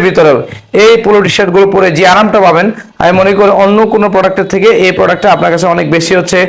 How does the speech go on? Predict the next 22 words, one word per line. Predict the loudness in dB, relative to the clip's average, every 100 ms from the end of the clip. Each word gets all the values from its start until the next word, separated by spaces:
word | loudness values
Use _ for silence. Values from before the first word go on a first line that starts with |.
| -6 -14 -4
পছন্দ | -2 0 0 2
হবে। | 2 2 -2 -6 -18 -10 -2
কলারটা | 0 0 0
দেখেন | 0 0 -2
ফিনিশিং | -2 -4 -2 -4
খুবই | 0 2 2
ভালো | 2 0
করছে, | 0 -2 -2
প্লাকেটে | 0 0 0 0
হচ্ছে | 0 -2
তিনটা | -2 0 0
করে | 0
বাটন | 0 0 0 -4 -6 -12 _ -6
এবং | -2
হচ্ছে | -2 -2
চেস্টে | -2 -2 0 -2
হচ্ছে | -2 0
Adidas-এর | 0 0 0 0
ব্র্যান্ডিং | 0 0 -4 -6 -12 -2
লোগোটা | 0 0 2 2
দেওয়া | 4 2
আছে। | 2